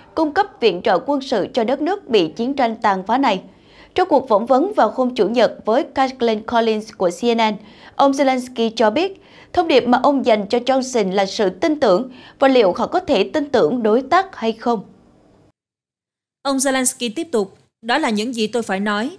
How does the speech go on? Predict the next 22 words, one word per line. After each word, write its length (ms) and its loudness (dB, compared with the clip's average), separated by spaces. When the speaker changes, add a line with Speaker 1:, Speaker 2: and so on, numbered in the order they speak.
Speaker 2:
Vì 120 0
vậy, 240 0
khi 160 -6
chúng 200 -10
tôi 180 -2
nói 120 -6
chuyện 280 -6
với 120 -8
nhau, 360 -6
ông 160 -4
ấy 140 0
nói 160 -4
rằng 340 -4
ông 200 -4
ấy 180 -2
sẽ 180 -4
làm 240 -2
mọi 160 -4
thứ 220 -4
để 120 -4
hỗ 200 -4
trợ 220 -4